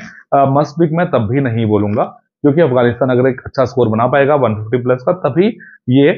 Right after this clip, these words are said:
wicket लेने के चांस इनके बनेंगे। फिर आएंगे मुजीबर रहमान, देखिए जीएल पिक ही मैं बोलूंगा। इंडिया के खिलाफ record आप देख सकते हैं, एक मैच में zero विकेट है, वेन्यू पे छह मैच में तीन ही विकेट है, तो बहुत अच्छा नहीं खेल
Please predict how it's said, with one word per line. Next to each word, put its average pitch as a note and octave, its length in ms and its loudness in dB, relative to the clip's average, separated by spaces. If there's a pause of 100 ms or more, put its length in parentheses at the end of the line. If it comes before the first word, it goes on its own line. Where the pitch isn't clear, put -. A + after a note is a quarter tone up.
(120)
wicket A#2+ 260 -2
लेने B2 180 0
के C3 60 -4
चांस A2 260 -6
इनके B2 180 -2
बनेंगे। C#3 420 0
फिर - 460 -4
आएंगे F3 240 2
मुजीबर D#3+ 400 2
रहमान, D#3 680 -2
देखिए D3 260 0
जीएल C3 300 2
पिक C3+ 140 -2
ही C#3+ 80 0
मैं D3 120 -2
बोलूंगा। C3+ 420 0 (300)
इंडिया C#3 180 2
के D3+ 80 -2
खिलाफ C3+ 280 0
record A#2+ 320 0 (140)
आप A#2 240 -6
देख A2+ 120 -4
सकते B2+ 300 -10
हैं, B2 140 -4
एक A#2 140 -8
मैच A#2+ 120 -6
में A#2+ 120 -2
zero A#2 260 2
विकेट A#2+ 200 0
है, C3 60 0
वेन्यू A#2+ 260 -2
पे B2+ 120 -6
छह A2+ 260 -4
मैच A2+ 100 -6
में B2+ 100 -2
तीन B2+ 220 -2
ही C#3 60 0
विकेट C3+ 240 0
है, F#3 80 4 (440)
तो D#3 60 0
बहुत D3+ 180 0
अच्छा D#3 180 -2
नहीं E3 280 0
खेल F3 200 4